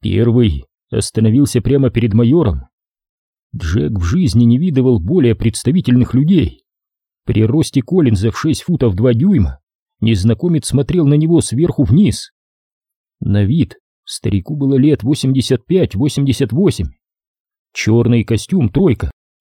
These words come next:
и красный галстук «бабочка» ладно сидели на его фигуре. Седые волосы, которые не мешало бы подстричь, он зачёсывал назад. Но самым примечательным в его наружности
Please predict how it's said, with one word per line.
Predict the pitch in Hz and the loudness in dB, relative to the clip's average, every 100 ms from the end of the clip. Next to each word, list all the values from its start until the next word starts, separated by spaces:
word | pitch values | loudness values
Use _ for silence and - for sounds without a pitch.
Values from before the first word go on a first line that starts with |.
| - | -8
и | 110 | -6
красный | - 127 123 113 | 0 0 0 0
галстук | 107 190 165 - 104 | 0 0 -2 -2 -2
«бабочка» | 170 123 104 - 67 _ _ _ - | 0 0 -2 -6 -12 _ _ _ -8
ладно | 107 139 156 117 | -2 0 0 -2
сидели | - 120 180 131 | -2 -2 0 2
на | 123 | 2
его | 165 165 | 2 0
фигуре. | 269 170 180 80 - _ _ _ _ _ _ _ | 0 2 0 0 -8 _ _ _ _ _ _ _
Седые | - - 113 165 | -8 -4 0 0
волосы, | 98 127 131 117 120 | 2 2 2 0 -2
которые | 107 110 139 131 | -2 -2 0 0
не | 135 | 2
мешало | 127 175 135 | 0 0 0
бы | 117 | 0
подстричь, | 113 113 - 185 147 - - _ _ | -2 -4 -4 -2 -4 -6 -20 _ _
он | - 113 | -2 0
зачёсывал | 110 107 139 - 127 120 | 0 -2 -4 0 2 2
назад. | 113 165 131 90 _ _ _ _ _ _ - | 2 0 -2 -4 _ _ _ _ _ _ -2
Но | 101 110 | 0 0
самым | 110 - 131 104 | 0 -2 0 0
примечательным | 113 123 110 160 123 117 101 | 0 -2 0 -2 2 2 2
в | |
его | 120 151 | 0 0
наружности | 127 185 95 110 - 71 | 0 0 0 -2 -4 -12